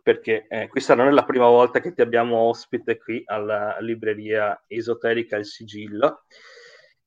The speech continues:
Ehm, per tutti quelli che non lo sapessero ancora, eh, Mario Oberon, qui presente, è il fondatore e principale maestro di,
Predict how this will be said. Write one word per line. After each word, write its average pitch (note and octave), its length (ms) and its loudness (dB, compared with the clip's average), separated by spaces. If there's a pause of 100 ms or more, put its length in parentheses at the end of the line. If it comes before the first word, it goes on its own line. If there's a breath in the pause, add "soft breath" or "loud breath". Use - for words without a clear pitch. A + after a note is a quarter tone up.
Ehm, D#3 960 2 (100)
per - 180 6
tutti G3 240 -4
quelli F3 240 6
che C#3+ 180 4
non D#3 320 4
lo C3+ 100 4
sapessero C3 600 0
ancora, A#2 760 -2 (140)
eh, A#2 460 2
Mario C#3 400 4
Oberon, B2 440 -2 (560)
qui - 160 -16
presente, A#2+ 880 -2 (140)
è - 300 -2
il B2 640 -2
fondatore B2 960 -2
e G2+ 360 -16 (540)
principale B2+ 720 0
maestro A#2 560 -6
di, A2 260 -10